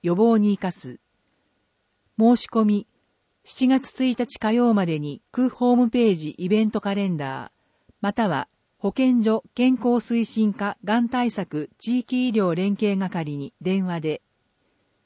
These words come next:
電話、零三三六四七五八八九。ファックス、零三三六一五七一七一。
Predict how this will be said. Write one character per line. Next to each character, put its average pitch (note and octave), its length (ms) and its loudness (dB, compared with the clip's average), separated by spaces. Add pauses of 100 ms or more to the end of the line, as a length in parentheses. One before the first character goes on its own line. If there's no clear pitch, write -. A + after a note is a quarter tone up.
(160)
電 A3 260 4
話、 G3+ 220 -4 (240)
零 B3 240 2
三 G3+ 360 -6 (220)
三 B3+ 340 0
六 B3+ 240 0
四 F3+ 220 0
七 D3+ 400 -6
五 A3 220 0
八 G3+ 240 -6
八 D#3+ 280 -10
九。 D#3+ 360 -6 (500)
フ - 80 -4
ァ - 40 0
ッ - 20 -4
ク - 100 -20
ス、 - 260 -12 (440)
零 A#3+ 180 2
三 G3 400 -6 (180)
三 B3 320 -2
六 A#3 240 -2
一 E3 280 -6
五 D#3 280 -4 (100)
七 G#3 280 0
一 G#3+ 220 -4
七 D#3+ 260 -4
一。 C#3+ 380 -12